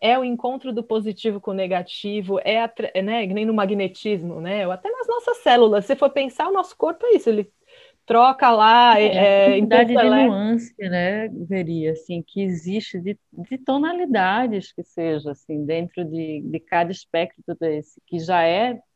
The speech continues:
Speaker 2: polar, ele por si só já tem um monte de nuance de cor, né, falando de
Speaker 1: Sim.
Speaker 2: cor mesmo. E quando encontra, já é mais outra, assim. Pra mim isso foi também, porque eu acho que eu,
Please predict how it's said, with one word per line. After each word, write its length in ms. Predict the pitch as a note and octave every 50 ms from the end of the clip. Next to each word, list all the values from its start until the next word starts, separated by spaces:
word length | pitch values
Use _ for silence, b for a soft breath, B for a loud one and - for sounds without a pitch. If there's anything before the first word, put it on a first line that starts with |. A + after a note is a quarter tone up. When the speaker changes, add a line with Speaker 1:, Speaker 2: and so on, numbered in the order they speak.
| _
Speaker 2:
polar, 640 | - E3 D#3 D3+ D3 D3 D3+ D#3 F3 F#3+ G3 F#3 - b b b b b _ _ _ _ _ _ _ _
ele 260 | - F#3 G#3 A3 B3 A#3+
por 200 | B3 - A3 G#3
si 140 | - A3+ A3
só 320 | - _ - G3 F#3 G3+ G3+
já 160 | G3+ A3+ A3
tem 440 | A3 - A3 G#3 G#3+ A3 G#3 - _ _ _ -
um 100 | F3 F#3
monte 560 | F#3+ G3+ G#3 G#3+ A#3 B3+ C#4 C#4 C4+ C#4 C4
de 120 | A3+ B3 B3
nuance 560 | B3 B3 A#3 G#3+ G#3 G#3+ A3 G#3 - - F#3
de 120 | E3 F3
cor, 340 | - _ - D#3+ D#3 D3 D3
né, 260 | C#3 C#3+ D3+ E3 F3+ - -
falando 360 | D#3+ C#3+ D#3 D#3 D#3 D#3+ E3
de 100 | D#3 F3
Speaker 1:
Sim. 0 |
Speaker 2:
cor 260 | - F3 E3+ E3 E3 D#3+
mesmo. 480 | D#3 D3+ D3+ D3+ D#3 D#3+ D3+ D#3 D#3 - - - -
E 80 | F#3 F3+
quando 300 | _ - A3 B3+ C#4 D4+
encontra, 640 | E4 C#4+ - - - G3+ A3 B3+ C4+ C4 B3+ A3+
já 140 | G#3 A3+ A3
é 40 | A3
mais 400 | A3+ A3+ A#3+ A#3+ A3+ F#3+ F3+ F#3
outra, 360 | G3 G3 F#3+ F#3 - E3 F3
assim. 220 | E3+ _ - D#3+
Pra 180 | - - F#3+ F#3+
mim 200 | F#3+ G3+ G#3+ A#3
isso 240 | A#3 A#3 - A#3 A3+ - -
foi 180 | A3 G#3 G#3+
também, 460 | A3 - G3+ F#3+ F#3+ F#3 F#3+ G3 G3+ - _ _ _ _ _ _ _ _ _ _
porque 240 | - F3+ - - -
eu 40 | F#3
acho 240 | F#3 G3+ F#3+ - _
que 80 | - G3+
eu, 200 | G3 G#3 -